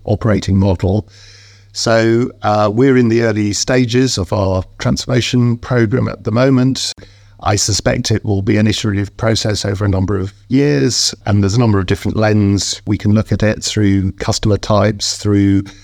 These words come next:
particular parts of, of the grants life cycle, through different elements of, of the operating model. So it's a bit like three D chess, really, trying to determine, you know, which is the best permutation. But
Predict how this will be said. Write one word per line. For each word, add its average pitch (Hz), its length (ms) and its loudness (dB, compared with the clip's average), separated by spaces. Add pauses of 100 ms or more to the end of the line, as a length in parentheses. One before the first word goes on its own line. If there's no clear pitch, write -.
(320)
particular 98 800 0
parts 101 500 -2
of, 90 280 -4
of 90 140 -2
the 98 80 -2
grants 101 360 0
life 113 220 2
cycle, 104 720 0 (380)
through 101 400 0 (200)
different - 320 0
elements 101 540 0
of, 95 220 -2
of 98 120 0
the 104 80 2
operating 95 480 0
model. 92 480 0
So 95 480 2 (480)
it's - 160 -6
a 104 60 -6
bit - 140 0
like 104 200 0
three 117 220 -2
D 101 180 -2
chess, 131 420 -2
really, 123 500 2 (320)
trying 110 300 0
to 101 200 -2
determine, 101 720 0
you 104 100 0
know, 98 120 0
which 117 260 -4
is 92 120 -2
the 101 60 -4
best 95 240 -4
permutation. 98 920 -2
But 92 320 -2